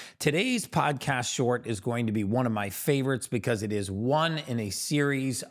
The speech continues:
of things that I think every human being should permanently remove from their life. Today's podcast is about seed oils.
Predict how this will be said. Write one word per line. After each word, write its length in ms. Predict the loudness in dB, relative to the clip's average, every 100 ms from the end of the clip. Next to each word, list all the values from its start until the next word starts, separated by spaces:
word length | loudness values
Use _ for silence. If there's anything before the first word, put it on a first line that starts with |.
| -2
of 220 | -2 -2
things 340 | 0 0 0 -2
that 200 | -4 0
I 160 | 0
think 400 | -2 -4 -4 -4 0
every 320 | 2 2 0
human 400 | 0 0 2 0
being 240 | 0 0
should 320 | -2 -4 -4
permanently 560 | -2 2 2 0 0 0
remove 420 | 2 2 0 0
from 180 | -4 -4
their 140 | -4
life. 360 | -4 -8 -14 -20 _ -16 -16 -16 -2
Today's 340 | 2 2 0
podcast 720 | 0 0 0 -2 -4 -4 -8 -2
is 180 | -2 0
about 500 | 0 0 0 -4 -6
seed 440 | -6 -4 -2 -2
oils. 480 | 0 -2 -2 -4 -8